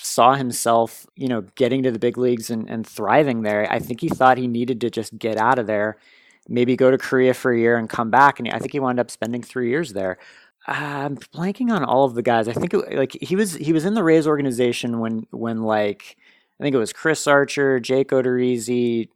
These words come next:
Nate Carnes, Alex Torres. Does that all, do those guys all fit the timeline? Does the story check out? I, I think that all those guys were,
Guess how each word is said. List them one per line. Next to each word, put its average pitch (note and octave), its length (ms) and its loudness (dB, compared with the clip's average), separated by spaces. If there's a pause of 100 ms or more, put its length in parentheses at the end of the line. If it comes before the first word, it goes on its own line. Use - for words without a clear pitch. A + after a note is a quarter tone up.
(140)
Nate B2 400 -6
Carnes, A#2+ 880 -4 (240)
Alex B2 520 -2
Torres. D3 640 -2
Does A#2+ 160 -10
that C3+ 340 -2 (160)
all, D3 320 -2
do C#3 80 -10
those C#3 240 -8
guys C#3 260 -6
all C#3+ 320 -4
fit C#3 240 -10
the - 80 -18
timeline? D3 480 -8
Does B2 160 -8
the B2 80 -10
story C3+ 320 -8
check C3+ 300 -6
out? D3 260 0
I, C3+ 140 4 (100)
I C#3+ 80 2 (140)
think F3+ 180 -2
that C#3+ 140 0
all C#3+ 120 4
those B2+ 220 0
guys B2 320 0
were, A2+ 320 -2